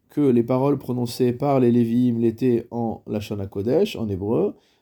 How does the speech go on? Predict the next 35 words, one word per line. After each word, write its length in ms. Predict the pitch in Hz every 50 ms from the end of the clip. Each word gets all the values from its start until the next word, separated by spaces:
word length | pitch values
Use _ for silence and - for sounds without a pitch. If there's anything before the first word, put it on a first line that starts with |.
| _ _ -
Afkan 480 | 120 120 120 - - 139 143 151 156 156
bilshon 380 | 135 117 113 107 - 131 123
hakodesh, 560 | 117 110 107 107 104 107 123 147 160 156 -
ici 260 | - 127 120 - - 110
aussi 240 | 107 104 - 156
ce 120 | 143 - 117
sera 340 | 113 - - 135 139 - -
en 80 | 120 120
Lashon 300 | 113 110 104 - 110 104
HaKodesh, 600 | 101 - 104 104 117 139 196 208 - - - _ _ _ _ _ _ _ _ _ _
puisque 300 | - 110 110 - - 143
dans 340 | 160 170 - - 123 120 117
les 140 | 113 113
deux 320 | 110 113 135 143 151 143 120
versets, 560 | 117 117 113 107 101 - - 143 170 185 -
on 140 | - 127 123
a 80 | 123 123
le 120 | 120 117
mot, 380 | 113 117 127 139 156 - 214 - _ _ _ _ _ _ _ _ _ _ _ -
euh, 180 | 120 113 113 113
ve'anu, 720 | 117 117 117 120 123 120 113 110 113 117 135 156 185 - - _ _ _ _ _ _ _ _ _ _ _ _ _ _ _ _ _ _ _ _
ve'anta, 800 | - 120 120 139 131 120 113 110 104 - 127 113 127 160 - - _ _ -
donc 320 | 123 123 123 131 131 131
c'est 220 | - - 123 113 107
toujours 560 | - 127 120 117 127 135 143 156 156 - -
le 120 | 123 117 110
même 200 | 113 117 110 107
shoresh, 520 | - - 110 107 131 156 190 190 - -
le 120 | - 107
même 200 | 104 107 101 104
verbe, 380 | 104 107 131 151 185 202 185 147
le 60 | - 104
fait 240 | - - 117 110
de 80 | 104 104
répondre, 580 | 104 98 98 98 - 120 143 175 208 226 -